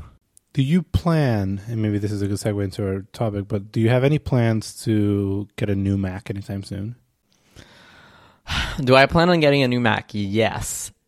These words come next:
Speaker 2: Anytime soon, I don't know. Uh, <laughs> so, so this computer, like, is past its, its time. Like, it's honestly, the keyboard is,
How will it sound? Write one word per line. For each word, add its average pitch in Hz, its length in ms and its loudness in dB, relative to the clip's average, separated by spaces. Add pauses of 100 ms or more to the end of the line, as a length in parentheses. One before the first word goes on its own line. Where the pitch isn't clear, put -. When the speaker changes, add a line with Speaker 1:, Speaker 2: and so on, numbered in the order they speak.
(140)
Speaker 2:
Anytime 127 460 2
soon, 117 600 2 (420)
I 104 140 -4
don't 101 240 -4
know. - 420 -8 (800)
Uh, 101 1080 0 (220)
<laughs> 403 340 -4
so, 135 440 4 (400)
so 160 300 2 (180)
this 247 160 6
computer, 170 600 2 (800)
like, 131 300 4 (340)
is 127 140 4
past - 320 -4
its, - 120 -16 (120)
its - 220 -8
time. - 440 -10
Like, 104 300 -4 (180)
it's 120 340 2 (140)
honestly, 131 640 2 (420)
the 131 80 -2
keyboard 156 500 4
is, - 80 -4